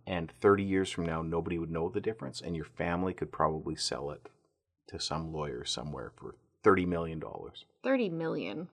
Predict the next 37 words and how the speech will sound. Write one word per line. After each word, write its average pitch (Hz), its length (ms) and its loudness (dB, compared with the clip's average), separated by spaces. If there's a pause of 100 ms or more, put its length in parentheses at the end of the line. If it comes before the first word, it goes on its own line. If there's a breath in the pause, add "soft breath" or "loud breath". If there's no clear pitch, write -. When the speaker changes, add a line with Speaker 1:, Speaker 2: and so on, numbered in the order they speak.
Speaker 2:
What 330 160 -4
lawyer's 180 300 2
gonna 175 140 -8
pay 175 160 -6 (100)
thirty 175 240 4
million 165 320 -4
for - 100 -8
that? - 60 4
Speaker 1:
Some - 100 8
Speaker 2:
What - 100 8
Speaker 1:
law 453 100 12
Speaker 2:
lawyer 403 180 12
Speaker 1:
firm, - 100 4
Speaker 2:
has 170 220 6
thirty - 220 2
million? 139 160 2
Speaker 1:
some - 60 2
big 117 160 8
law 82 240 6
firm 85 320 0
will 82 280 0
somewhere 82 500 0
to - 120 -2
Speaker 2:
Maybe 285 160 6
Speaker 1:
say - 60 8
Speaker 2:
a - 40 6
Speaker 1:
they 170 80 2
Speaker 2:
million. - 300 -2
Speaker 1:
claim - 220 -2
that - 160 -6
they've 73 140 -2
got - 260 -4
the 80 80 -6
original 78 400 -4
carbolic 73 520 -4
smoke - 360 -8
ball. - 240 -6